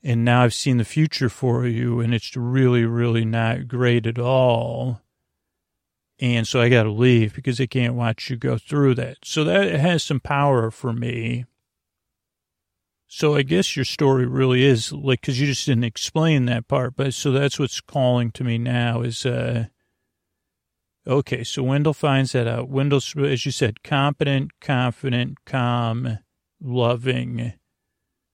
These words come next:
maybe codependent. So maybe there is some sort of subconscious neurosis. At least I have to do that and project that. Or maybe not, but that's a lot of, uh, a lot to bear, I'd say.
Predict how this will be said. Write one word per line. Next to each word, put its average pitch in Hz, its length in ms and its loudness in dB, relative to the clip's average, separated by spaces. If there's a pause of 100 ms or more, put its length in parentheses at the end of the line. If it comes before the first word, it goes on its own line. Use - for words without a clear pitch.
(300)
maybe 143 480 2
codependent. 127 960 2 (260)
So 147 200 -2
maybe 127 260 2
there 123 220 4
is 117 220 -2 (140)
some 131 220 -2
sort 127 200 0
of 101 60 -4
subconscious 123 800 -2
neurosis. 120 800 -4
At 139 120 0
least 135 260 0
I 127 100 2
have 117 220 0
to 135 120 -6
do 127 180 -4
that 120 200 -2
and 120 100 -4
project 120 460 -4
that. 120 320 -4 (1500)
Or 143 160 2
maybe 131 320 4
not, 127 340 4
but 127 160 -2
that's 156 220 0
a 160 60 2
lot 139 280 4
of, 123 220 0
uh, 127 460 2
a 147 420 -4
lot 139 340 0
to 135 120 -2
bear, 120 440 2
I'd 123 200 -6
say. 127 580 -4